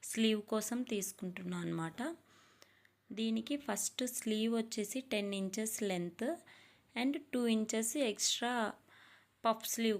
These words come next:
కోసము. టెన్ ఇంచెస్ తీసుకున్నాను కదా, టెన్ ఇంచ్ నుంచి డౌన్కి త్రీ ఇంచెస్ మార్కింగ్ చేసుకోవాలి స్లీవ్ డౌన్ కోసం.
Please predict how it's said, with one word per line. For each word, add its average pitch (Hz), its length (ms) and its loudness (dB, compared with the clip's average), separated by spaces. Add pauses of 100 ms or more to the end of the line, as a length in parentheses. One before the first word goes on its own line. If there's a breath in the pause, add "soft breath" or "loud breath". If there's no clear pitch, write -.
కోసము. 190 480 -2 (440)
టెన్ 226 220 4 (120)
ఇంచెస్ 254 360 2
తీసుకున్నాను 196 680 -2
కదా, 180 200 -4 (1300)
టెన్ 226 260 2
ఇంచ్ 240 220 -4 (100)
నుంచి 220 240 0 (120)
డౌన్కి 208 580 4
త్రీ 226 140 2 (100)
ఇంచెస్ 202 320 0 (100)
మార్కింగ్ 185 440 -2
చేసుకోవాలి 180 640 0 (120)
స్లీవ్ 214 340 2 (100)
డౌన్ 180 240 4 (120)
కోసం. 175 340 -2